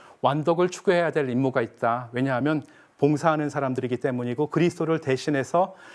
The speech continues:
사제직의 은총을 전달해야 되기 때문에 완덕에 나아가야 된다는 일, 것입니다. 그리고 성령을 따름으로써 우리는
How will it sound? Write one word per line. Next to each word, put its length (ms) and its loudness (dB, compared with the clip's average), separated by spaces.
사제직의 540 -2
은총을 640 -2
전달해야 600 2
되기 200 -2
때문에 560 -2
완덕에 360 2
나아가야 420 0
된다는 400 -4
일, 400 -4
것입니다. 640 -6
그리고 280 0
성령을 460 0
따름으로써 760 0
우리는 440 -2